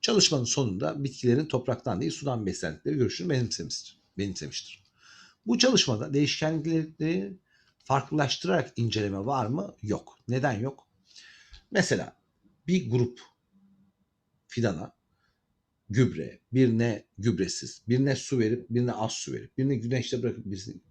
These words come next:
yani bağımsız değişkenlerden bir tanesini değiştirseydi bu olabilirdi ama bir taneyle çalışmış. Kontrol grubu yok zaten. Şimdi çalışmanın sonunda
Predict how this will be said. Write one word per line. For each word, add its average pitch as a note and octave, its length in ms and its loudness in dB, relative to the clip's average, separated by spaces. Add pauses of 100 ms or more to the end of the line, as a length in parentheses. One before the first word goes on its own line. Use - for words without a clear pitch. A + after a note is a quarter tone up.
(400)
yani A3 240 2
bağımsız F3+ 360 2
değişkenlerden C#3 640 -2
bir A#2+ 40 -18
tanesini F#2+ 340 -6
değiştirseydi F#2+ 500 -4
bu F2+ 100 -4
olabilirdi F#2+ 380 -4
ama F3+ 260 -2 (520)
bir D3+ 100 0
taneyle E2 400 -2
çalışmış. - 420 -8
Kontrol C3 440 4
grubu C#3 180 2
yok - 180 2
zaten. - 280 -14 (1500)
Şimdi F#3+ 220 0
çalışmanın G3+ 420 6
sonunda E3 680 2